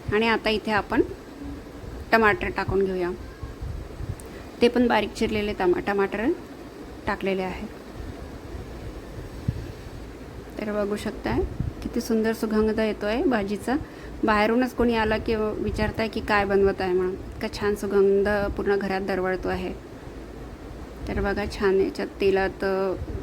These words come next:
टमाटर, कांदा आणि पेस्ट छान झाली की नंतर आपले जे बेसिक मसा-, अ, बेसिक मसाले आहे जे आपण पूर्ण भाजीमध्ये वापरतो, लाल तिखट, हळद, काळा मसाला, अ, धनिया पावडर आणि मीठ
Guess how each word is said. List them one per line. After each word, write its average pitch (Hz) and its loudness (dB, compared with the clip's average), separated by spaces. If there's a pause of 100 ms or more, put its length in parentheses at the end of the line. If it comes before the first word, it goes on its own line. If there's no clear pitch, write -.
टमाटर, 196 4
कांदा 185 4
आणि 196 4
पेस्ट 190 0
छान 202 2
झाली 208 0
की 240 0
नंतर 196 4
आपले 196 0
जे 208 -2
बेसिक 202 4
मसा-, 220 0
अ, 202 4
बेसिक 196 2
मसाले 202 0
आहे 196 2
जे 208 0
आपण 202 0
पूर्ण 202 2
भाजीमध्ये 196 2
वापरतो, - 0 (440)
लाल 214 8
तिखट, 208 0
हळद, 202 2
काळा 202 2
मसाला, 196 2 (720)
अ, 196 0
धनिया 214 4
पावडर 214 2
आणि 214 4
मीठ 233 6